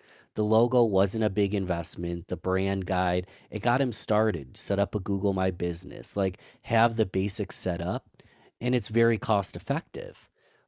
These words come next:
but it's gonna cost money. So, eh, my whole point is that I will meet people at their level, but I don't like people that are just kinda,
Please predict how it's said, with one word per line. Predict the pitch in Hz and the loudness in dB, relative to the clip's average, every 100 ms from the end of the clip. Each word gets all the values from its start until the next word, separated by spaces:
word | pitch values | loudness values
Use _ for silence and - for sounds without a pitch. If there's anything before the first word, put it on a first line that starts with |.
| _ | _
but | - 95 | -2 0
it's | 92 | -2
gonna | - 110 | 0 0
cost | 110 113 104 - 101 | 2 2 2 0 0
money. | 107 104 58 | 0 0 -4
So, | - 117 107 80 | 0 2 2 0
eh, | 101 - | -6 -2
my | 117 | 0
whole | 113 135 | 2 -2
point | 120 - 143 131 | -4 -4 -2 0
is | 101 | 0
that | 98 - | 0 0
I | 107 123 | 2 4
will | 131 | 4
meet | 104 95 101 | 2 0 -4
people | - 104 - 95 | -6 -6 -2 -2
at | 92 - | -2 -2
their | 90 | -4
level, | 85 82 85 110 135 - _ - - _ | -4 -6 -4 -2 -4 -8 _ -20 -20 _
but | 101 98 _ _ | -2 -2 _ _
I | - 110 | -2 0
don't | 120 120 | 2 2
like | 98 104 | 2 0
people | - 117 - 113 | -4 -6 0 2
that | 107 95 | 4 4
are | 95 | 2
just | 92 92 - - | 0 -2 -4 -6
kinda, | 95 90 | -4 -4